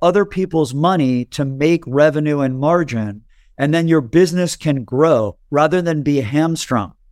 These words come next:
Um, so all too often, people go or seek debt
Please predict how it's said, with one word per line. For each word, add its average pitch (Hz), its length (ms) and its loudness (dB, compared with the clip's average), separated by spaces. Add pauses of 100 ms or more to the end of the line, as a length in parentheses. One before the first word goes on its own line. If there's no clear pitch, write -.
(520)
Um, 143 220 0
so 165 240 0
all 190 300 2
too 185 280 0
often, 160 600 0
people 180 640 -2 (540)
go 202 600 2
or 151 200 2
seek 185 520 -6 (100)
debt 139 440 0